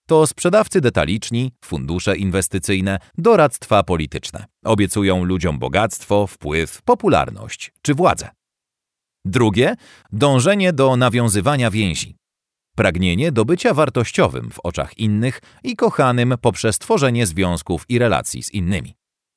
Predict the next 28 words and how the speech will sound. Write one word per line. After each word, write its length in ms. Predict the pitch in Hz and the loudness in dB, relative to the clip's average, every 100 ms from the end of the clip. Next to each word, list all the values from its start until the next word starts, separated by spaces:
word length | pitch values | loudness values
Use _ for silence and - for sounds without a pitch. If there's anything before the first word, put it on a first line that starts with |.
| _ _ | _ _
Firmy, 380 | - 143 143 139 | 2 4 4 0
które 280 | - 127 113 | 0 2 2
zostały 420 | 117 - 143 127 | 2 0 2 2
zbudowane 600 | 101 113 98 113 110 135 | 0 2 4 2 2 0
na 100 | 107 | 0
podstawie 460 | 95 - 101 92 | -2 -2 -2 0
tego 220 | 92 90 90 | -2 -2 -2
dążenia, 520 | 85 85 127 101 78 - - | -2 0 -2 -2 -4 -8 0
to 200 | 135 135 | 4 4
restauracje, 800 | 131 - 85 87 107 - 135 160 | 4 2 0 2 0 -2 -2 -2
serwisy 500 | - 71 76 87 95 | -2 -4 -4 -4 -2
randkowe 540 | 95 92 101 95 104 - _ | 0 0 0 0 0 -2 _
czy 180 | - 214 | -2 2
agencje 540 | 175 139 143 143 208 | 2 2 0 0 -2
do 140 | 196 196 | 0 0
organizowania 760 | 170 165 151 120 95 87 80 76 | 0 0 0 0 0 0 0 -2
konferencji. 680 | 90 78 92 95 76 - _ _ _ - | -4 -2 0 0 -4 -10 _ _ _ 0
Obiecują 560 | 143 143 240 240 175 | 4 4 2 4 4
ludziom, 420 | 127 156 143 98 | 6 4 4 2
że 140 | 73 82 | 2 0
będą 360 | 85 76 64 | 2 0 0
lubiani, 640 | 64 85 135 185 185 160 139 | -2 0 2 4 4 2 2
cenieni 560 | - 247 139 110 110 98 _ - | 0 0 2 0 0 -4 _ -8
czy 120 | 233 | -2
też 240 | 202 185 - | 0 0 0
atrakcyjniejsi 1000 | 202 233 220 - 180 90 65 - 62 58 | -2 -2 -4 -4 -2 -2 -4 -6 -10 -6
dla 180 | 85 104 | -2 0
innych. 520 | 131 85 - - | 0 -2 -4 -16